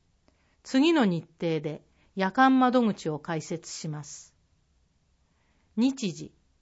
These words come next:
十二月十日木曜、十二月十六日水曜。時間はいずれも十八時から二十時。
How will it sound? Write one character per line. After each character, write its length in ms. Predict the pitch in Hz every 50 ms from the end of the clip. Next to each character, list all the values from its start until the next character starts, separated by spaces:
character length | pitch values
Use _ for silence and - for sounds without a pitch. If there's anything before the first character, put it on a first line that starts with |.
| _ _ _ _ _ _ _ _ _ _
十 320 | 180 165 214 262 277 294 294
二 160 | 285 285 269
月 300 | 269 262 262 262 - -
十 260 | - 247 240 226 220
日 300 | 220 - 214 208 208 208
木 400 | - 170 185 185 185 - - 240
曜、 320 | 226 226 214 196 165 147 - _ _ _ _ _ _ _ _ _ _ _ _ _ _ _ -
十 260 | 165 196 254 262 262
二 160 | 269 269 277 269
月 320 | 262 262 254 - 262 233
十 240 | 196 208 226 226 226
六 300 | 220 220 214 220 226 220
日 460 | 214 208 202 196 - - 208 202 -
水 460 | - - - - 208 208 208 202 196 196
曜。 320 | 190 175 156 143 - - _ _ _ _ _ _ _ _ -
時 160 | 175 190 202
間 320 | 202 - 247 247 247 247 240
は 160 | 233 226 -
い 120 | - 214 196
ず 140 | 185 202 220
れ 120 | 208 220
も 280 | 214 214 208 208 190 - -
十 260 | 160 202 226 233 233
八 300 | 214 233 240 - 233 214
時 100 | 190 175
か 140 | - - 147
ら 100 | 151 147
二 220 | 156 160 156 156
十 260 | 156 180 180 165 151
時。 180 | 151 - - -